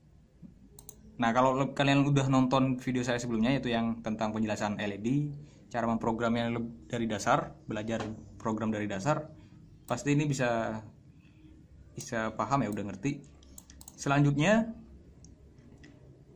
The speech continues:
nah, di sini kita membuat coding untuk melakukan pembacaan. Nah, pertama, digital read button pin. Nah, kita memanggil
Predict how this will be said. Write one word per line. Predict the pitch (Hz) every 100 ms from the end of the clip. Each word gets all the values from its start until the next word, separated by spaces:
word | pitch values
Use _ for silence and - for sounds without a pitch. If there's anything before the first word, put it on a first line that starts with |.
| - - - - -
nah, | 135 123 123
di |
sini | 139 196 151 180 190 - - - - - -
kita | 151 147 180
membuat | 180 180 147 143
coding | 135 143 156
untuk | 147 139
melakukan | 139 135 135
pembacaan. | 131 113 - 107 147 143 - - -
Nah, | 113
pertama, | 120 110 123 185 190 - - - - -
digital | 135 135 143 147 147 147 143 - - - -
read | 147 190 - - - -
button | 127 120 139 147 143
pin. | 135 107 92 - - - - - - - -
Nah, | 110
kita | 110 117 190 196 - - - - - - - - - - - - - -
memanggil | 165 170 170 165 160 185 190 190